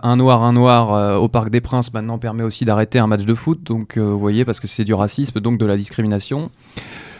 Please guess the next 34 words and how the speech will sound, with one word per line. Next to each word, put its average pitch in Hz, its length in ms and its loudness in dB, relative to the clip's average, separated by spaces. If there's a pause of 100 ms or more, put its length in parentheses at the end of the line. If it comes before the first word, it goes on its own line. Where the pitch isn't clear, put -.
(100)
Donc 156 120 0
c'est - 200 0
un 147 80 6
ouvrage 135 280 2
qui - 80 -4
est 113 60 0
toujours 147 220 4
autant 127 360 2
d'actualité, 120 600 2
et 165 40 4
d'ailleurs, 135 320 6
il, 110 400 0
après 110 300 0
un 107 360 2
petit 131 280 -2
succès 127 340 -2
de 113 60 0
librairie, 117 400 4
il 147 40 2
vient 123 160 4
d'être 123 320 2
réimprimé, 135 960 4
euh, 98 520 -2
après 117 280 0
six 127 200 -4
mois 127 160 4
de 113 60 2
rupture 123 320 -2
de 120 100 0
stock, 123 400 -2
donc 117 160 -2
je 104 100 -4
vous 117 320 -2
invite 107 800 -2